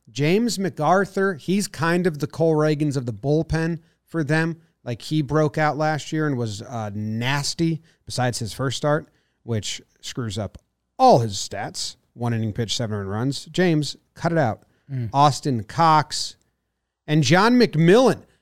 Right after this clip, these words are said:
Speaker 1: John McMillan, a little of a ghost sighting for them. Came up, had four appearances, and they're like, "We want more Johnny Mick." Uh, so it's a bunch of new guys in the mix. That's the bullpen.
Speaker 2: Did you say ghost sighting?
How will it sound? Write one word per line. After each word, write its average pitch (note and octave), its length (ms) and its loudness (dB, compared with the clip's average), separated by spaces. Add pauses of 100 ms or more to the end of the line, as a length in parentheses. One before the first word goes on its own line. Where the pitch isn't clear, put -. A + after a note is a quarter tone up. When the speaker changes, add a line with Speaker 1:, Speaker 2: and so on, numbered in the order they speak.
(140)
Speaker 1:
John F#3+ 200 4
McMillan, F#3+ 380 6
a D#3 80 2
little D#3+ 160 4
of C#3 80 -2
a C3+ 40 -2
ghost D#3+ 540 -4
sighting A#2+ 340 -6
for A2+ 160 -12
them. G#2 180 -10
Came C#3 300 -4
up, C#3 160 -2
had B2+ 160 -6
four D3 240 -2
appearances, C#3 680 -4
and B2 100 -6
they're B2 120 -4
like, A#2 180 -4
"We D3+ 160 0
want F#3+ 240 0
more G3 240 4
Johnny G3 440 -2
Mick." F#3+ 440 -2 (400)
Uh, C#3+ 400 2 (320)
so C#3+ 440 0 (680)
it's - 80 -18
a C#3+ 40 -10
bunch E3 140 0
of C#3+ 80 -2
new D3+ 100 4
guys C3 240 2
in A#2+ 60 -4
the A2 60 -2
mix. - 420 -8 (840)
That's B2 240 -6
the G#2+ 440 -4 (140)
bullpen. G2 420 -10 (1900)
Speaker 2:
Did - 60 -20
you E3 60 -12
say F#3 180 -4
ghost C3 440 -2
sighting? A3 560 0